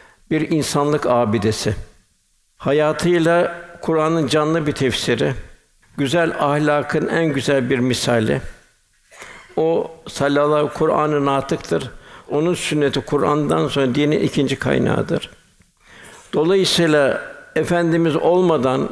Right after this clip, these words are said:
gönlümüzde, hayatımız istikametinde İslam'ı layıkıyla anlamamız mümkün değil. İslam'ın derinliğini kavramamız mümkün değil. Özü idrak etmemiz mümkün değil.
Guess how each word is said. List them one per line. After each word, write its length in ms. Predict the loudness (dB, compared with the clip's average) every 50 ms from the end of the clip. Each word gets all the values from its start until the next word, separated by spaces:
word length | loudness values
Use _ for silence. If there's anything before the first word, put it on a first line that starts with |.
| -6 -8
gönlümüzde, 880 | -6 0 2 2 2 2 2 2 2 2 0 0 0 2 2 2 4
hayatımız 680 | 4 2 2 2 2 4 2 2 0 0 -2 -2 -2 0 -2
istikametinde 1000 | -2 -4 -4 -6 -4 -2 0 0 2 0 0 -2 -2 -2 -2 0 2 0 0 0 -2 -6 -14 -14 -14 -16 -10 -4
İslam'ı 480 | -2 -2 -2 0 0 0 0 2 2 2 2 2 2
layıkıyla 600 | 2 2 2 2 0 0 0 0 2 2 2 2
anlamamız 540 | 2 2 2 2 2 2 2 2 2 0 0
mümkün 420 | 0 0 0 0 0 0 0 2
değil. 240 | 2 0 0 -2 -4 -12 -18 -20 _ _ _ _ _ _ _ _ _ _ _ _ -20 -20 -20 -20 -20 -18 -8
İslam'ın 840 | -6 -4 -2 -2 -2 0 0 0 2 2 2 2 2 2 2 2
derinliğini 560 | 4 4 4 4 4 4 4 4 4 4 2 2
kavramamız 460 | 2 2 2 4 4 4 4 4 4
mümkün 420 | 2 2 2 2 2 2 2 2
değil. 260 | 4 2 2 0 -2 -6 -14 -20 -20 -20 -16 -6 -2
Özü 220 | 0 0 2 2
idrak 500 | 4 4 4 4 4 4 4 2 2 0
etmemiz 640 | -2 -2 0 0 0 2 2 2 2 0 -2 -6 -8 -10 -4 -2
mümkün 420 | 0 0 0 0 2 2 2 2
değil. 280 | 2 2 2 0 -2